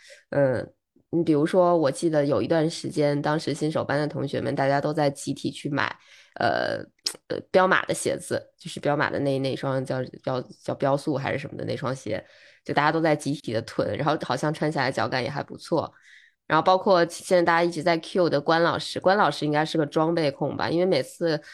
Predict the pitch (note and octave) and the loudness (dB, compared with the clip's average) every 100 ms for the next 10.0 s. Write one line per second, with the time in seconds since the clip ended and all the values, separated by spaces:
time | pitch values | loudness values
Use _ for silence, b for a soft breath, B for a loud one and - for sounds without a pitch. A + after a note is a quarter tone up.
0 | B B - E3 D3+ C#3+ D#3+ C3 - C#3+ | B B 0 4 4 4 4 2 0 -4
1 | D#3 E3 D#3 C#3 C#3+ C3+ D3+ - E3 E3 | -2 2 2 2 0 -2 -4 -2 2 2
2 | D3+ B B B F3+ E3+ D#3 D#3+ C#3 D3 | 0 B B B 2 4 2 0 0 0
3 | D#3 D#3 D3 D3 _ - - - F#3 E3+ | 2 4 2 0 _ -16 -12 0 4 4
4 | - D3 D3 D#3 F3 E3+ D3+ D#3 F3 E3 | 4 2 0 -2 2 2 2 2 2 2
5 | C3+ F3 F#3 F3 F3 F3+ D3+ - D3+ D3+ | 2 2 2 4 4 4 2 -2 -2 0
6 | C#3+ D3+ E3+ E3 - D3 C#3 - - _ | 0 0 -2 -2 -4 -2 -2 -4 -6 _
7 | _ _ _ - D3+ F#3 F3 - - F#3+ | _ _ _ 2 6 6 6 2 -2 2
8 | F3+ F3 - F3 F3 F#3+ F#3 D#3 D#3 E3+ | 2 2 -4 0 0 2 4 4 2 0
9 | D3 D#3+ D#3+ D#3+ - - - - C3+ | 0 0 0 -2 -8 -10 -10 -4 -4